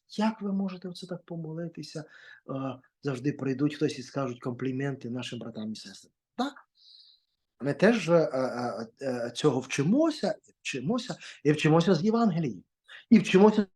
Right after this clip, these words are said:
слухаючи молитви інших людей. Бо молитва разом, молитва зі святими завжди є, е, колою молитв. Молитва ж, я чую, або як от зараз ми читали Дії святих апостолів,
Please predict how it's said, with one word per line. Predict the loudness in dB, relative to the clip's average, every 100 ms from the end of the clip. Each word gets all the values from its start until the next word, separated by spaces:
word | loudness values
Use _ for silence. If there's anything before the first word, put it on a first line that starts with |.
| 2
слухаючи | 6 8 8 10
молитви | 10 10 6 4
інших | 2 4 4 4 0 -4
людей. | -4 -4 -2 -2 -4 -10 _ -20 -14
Бо | 2 8 8 8
молитва | 8 10 10 10 8 6 4
разом, | 6 4 2 -2 4
молитва | 6 6 2
зі | -2
святими | -4 -4 0 2 2 -2 -18 -14
завжди | 0 2 2 2 6 8
є, | 6 -4 -12 _ _ _ _ _ 6
е, | 8 6 2 _ _ _ _ _ _ _ _ _
колою | -6 6 6 6 -2
молитв. | -4 -4 0
Молитва | 8 10 10 6
ж, | 4 -10 -20 0
я | 4 4
чую, | 4 4 4 8 6 6 2
або | 6 6
як | 6
от | 4
зараз | 4 4 2
ми | -2
читали | 0 2 2
Дії | 2 -2
святих | -2 -4 -4
апостолів, | -8 -4 -2 4 6 6